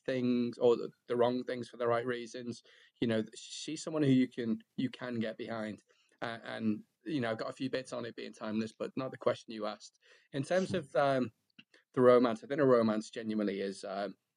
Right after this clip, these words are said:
Speaker 1: it, it, it's funny, you know, it's not, um, it's, it's cheesy in the, the, the right way, <clears throat> if that makes sense, you know, 'cause it, it, it, it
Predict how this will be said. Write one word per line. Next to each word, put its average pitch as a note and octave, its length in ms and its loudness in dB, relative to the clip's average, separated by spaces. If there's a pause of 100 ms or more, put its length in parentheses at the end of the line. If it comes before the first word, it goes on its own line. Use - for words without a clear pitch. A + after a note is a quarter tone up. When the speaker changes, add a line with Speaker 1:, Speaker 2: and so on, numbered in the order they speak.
(480)
Speaker 1:
it, - 180 -10
it, F#3+ 300 -6
it's F3 180 -10
funny, A2 240 -4
you G2 140 -10
know, G2 100 -6
it's A#2+ 180 -6
not, B2+ 280 -2
um, A2+ 420 -6 (1120)
it's, D3+ 160 -14
it's - 300 -12 (420)
cheesy D#3+ 540 -6
in B2+ 720 2
the, A#2 400 2
the, A2+ 180 -8 (380)
the B2 80 -8
right A2+ 240 2 (120)
way, - 140 -8 (380)
<clears throat> - 320 -8
if C3 100 -8
that A2 140 -4
makes A2 200 -8
sense, C#3 280 -10
you B2+ 80 -10
know, B2 120 -2
'cause A#2+ 220 -10
it, - 80 -18 (360)
it, D3 140 -6
it, C#3+ 240 -10
it - 160 -12